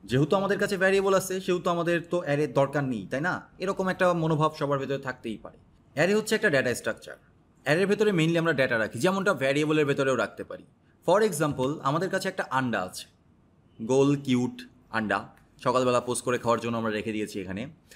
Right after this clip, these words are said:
তো এই আন্ডাটা আমরা একটা ভ্যারিয়েবলের ভেতরে স্টোর করতে চাচ্ছি, সেই ক্ষেত্রে আমরা কি করতে পারি? একটা ভ্যারিয়েবল নিতে পারি, let দিয়ে, var দিয়ে, int দিয়ে।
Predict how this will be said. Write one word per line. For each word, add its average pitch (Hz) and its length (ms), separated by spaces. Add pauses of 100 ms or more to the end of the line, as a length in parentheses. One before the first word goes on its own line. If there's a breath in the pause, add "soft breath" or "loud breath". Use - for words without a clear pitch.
(340 loud breath)
তো 170 80
এই 208 320
আন্ডাটা 190 520
আমরা 156 500
একটা 147 180
ভ্যারিয়েবলের 135 420
ভেতরে 143 220
স্টোর 127 240
করতে 120 300
চাচ্ছি, 139 420 (640)
সেই 202 140
ক্ষেত্রে 214 240
আমরা 190 120
কি 180 140
করতে 151 240
পারি? 135 220 (520)
একটা 120 160
ভ্যারিয়েবল 147 400
নিতে 165 240
পারি, 147 200 (380)
let 127 200
দিয়ে, 131 420
var 127 280
দিয়ে, 131 500
int 143 100
দিয়ে। 127 420